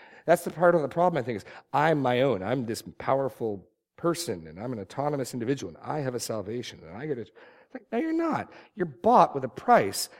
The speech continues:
and the one who bought you isn't intending on losing you. "I gave them eternal life. They will never perish. No one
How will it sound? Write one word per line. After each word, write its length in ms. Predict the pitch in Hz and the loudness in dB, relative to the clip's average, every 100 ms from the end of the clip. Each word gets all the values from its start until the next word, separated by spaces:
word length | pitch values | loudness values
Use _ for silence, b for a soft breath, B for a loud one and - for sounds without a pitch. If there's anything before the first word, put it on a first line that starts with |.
| B | B
and 80 | 156 | 2
the 40 | |
one 100 | 180 | 4
who 80 | 220 | 2
bought 420 | 120 190 220 220 | 4 8 8 6
you 140 | 135 139 | 0 0
isn't 240 | 143 165 | 0 -6
intending 340 | 151 151 170 | -6 -4 -2
on 100 | 165 | 0
losing 340 | 175 226 175 117 | 2 0 0 -2
you. 200 | 90 - _ _ _ _ _ _ _ _ _ _ _ | -6 -14 _ _ _ _ _ _ _ _ _ _ _
"I 140 | - | -4
gave 460 | 135 - 220 254 220 | -4 4 6 6 2
them 100 | 202 | 0
eternal 300 | - 180 151 | 2 2 4
life. 220 | 123 127 | 2 0
They 100 | 151 | 0
will 80 | 131 | 0
never 400 | 131 185 220 202 | 2 4 4 4
perish. 400 | 143 123 127 - _ | 2 2 2 -2 _
No 340 | 139 180 294 | 0 4 6
one 500 | 277 165 127 123 196 | 6 6 4 2 -2